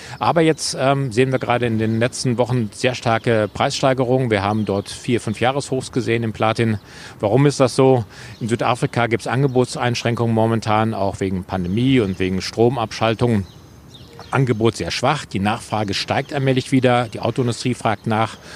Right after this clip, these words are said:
Und der gleiche Grund wie bei Kupfer, ähm, Platin und Kupfer sind Favoriten für diejenigen Investoren, die nach etwas suchen, was auch in Zeiten der Elektromobilität gebraucht werden wird. Also gerade Platin,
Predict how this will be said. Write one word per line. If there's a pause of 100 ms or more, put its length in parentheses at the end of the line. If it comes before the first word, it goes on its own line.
(280)
Und (100)
der
gleiche
Grund
wie
bei
Kupfer,
ähm,
Platin
und
Kupfer
sind
Favoriten
für (580)
diejenigen
Investoren,
die
nach
etwas
suchen,
was
auch
in
Zeiten
der
Elektromobilität
gebraucht
werden
wird. (380)
Also
gerade
Platin,